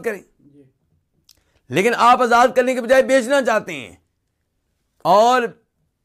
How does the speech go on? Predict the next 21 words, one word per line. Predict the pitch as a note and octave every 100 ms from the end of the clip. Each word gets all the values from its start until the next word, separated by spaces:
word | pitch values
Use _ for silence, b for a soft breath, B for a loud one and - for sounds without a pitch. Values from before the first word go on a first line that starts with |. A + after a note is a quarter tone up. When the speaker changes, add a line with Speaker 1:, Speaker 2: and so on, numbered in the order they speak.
| _ _ _
Speaker 1:
جس | B2 F#3+
کو | - C4
بیچیں | A3+ A#3 A#3 C4+ A#3
گے | G3 G#3 A3 G#4 - _ _ _
وہ | D3+ C4+ B3+
آزاد | A3+ A3 B3 -
کرے | C4 C4
گا | C4+ C4+ A3+ - _ _ _ _ _
تو | - D#3
ولا | F3 G3+ A3+ B3 -
اس | B3 A#3+
کی | B3
بجائے | A3 G#3+ G#3+ A3 A3 F3+ _
ان | G#3 A#3
کو | B3+
ملے، | A3+ G#3 A#3
یہ | A3 G#3
عجیب | D3 F3+
بات | F3 E3+ C#3
تھی۔ | C#3 _ _ _ _ _ _ _ _ _ _ _ _ _ _ _ _ _ _ _ _ _ _ _ _ _ _ _ _ _ _ _ _ _ _ _ _ _ _ _ -
فقالت، | D3+ - F#3 F#3+ D#3+ E3 E3+